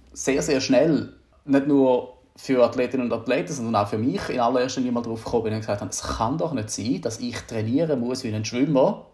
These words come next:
dem sein Ziel ist, am Ende einfach das absolute Maximum über extrem kleine Distanz zu gehen, wenn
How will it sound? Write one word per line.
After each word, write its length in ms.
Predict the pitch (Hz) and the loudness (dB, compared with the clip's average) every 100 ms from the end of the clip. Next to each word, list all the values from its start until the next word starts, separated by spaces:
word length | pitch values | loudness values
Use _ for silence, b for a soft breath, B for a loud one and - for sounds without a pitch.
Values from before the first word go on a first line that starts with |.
| _ | _
dem 140 | - 117 | -2 0
sein 140 | 131 | 0
Ziel 520 | - - 135 135 175 | -4 -2 0 2 0
ist, 380 | 160 196 - - - b b b b - | -4 -4 -4 -4 -8 b b b b -4
am 120 | 131 | 0
Ende 320 | 135 139 147 - | 4 2 2 -2
einfach 240 | 135 160 | -2 -2
das 160 | - - | -6 -2
absolute 520 | 131 - 139 135 123 | -2 0 -2 -2 0
Maximum 440 | 120 - - 139 | -2 -2 -2 0
über 200 | 135 139 | 2 0
extrem 640 | 139 135 - 175 240 - | -2 -4 -6 -2 -2 -2
kleine 320 | - 180 180 - | -4 -4 -2 -2
Distanz 520 | - 131 123 - - | 0 2 0 0 -6
zu 80 | - | -2
gehen, 360 | 113 147 165 | 0 0 0
wenn 380 | 131 127 123 - | 2 2 2 -4